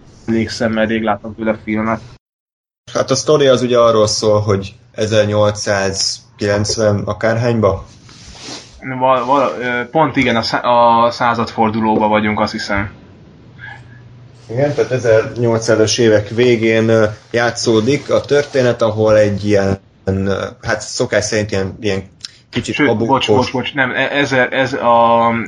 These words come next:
Speaker 1: ezernyolcvan és
Speaker 2: Ezerhétszáz?
Speaker 1: ezerkilencszáz között, nem, e-, nem, faszom, ezerhétszáz és ezernyolcszáz között, mert előtt
Speaker 2: Aha.
Speaker 1: őt és puska volt még.
Speaker 2: Aha, ja, ja, ja.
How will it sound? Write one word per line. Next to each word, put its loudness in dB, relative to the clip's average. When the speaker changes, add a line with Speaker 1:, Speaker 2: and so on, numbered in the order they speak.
Speaker 1:
ezernyolcvan 0
és -6
Speaker 2:
Ezerhétszáz? -2
Speaker 1:
ezerkilencszáz -2
között, -8
nem, -4
e-, 0
nem, -2
faszom, -6
ezerhétszáz -4
és -6
ezernyolcszáz -2
között, -4
mert -2
előtt 0
Speaker 2:
Aha. 0
Speaker 1:
őt 0
és -6
puska -2
volt 0
még. -6
Speaker 2:
Aha, -6
ja, -2
ja, 4
ja. 4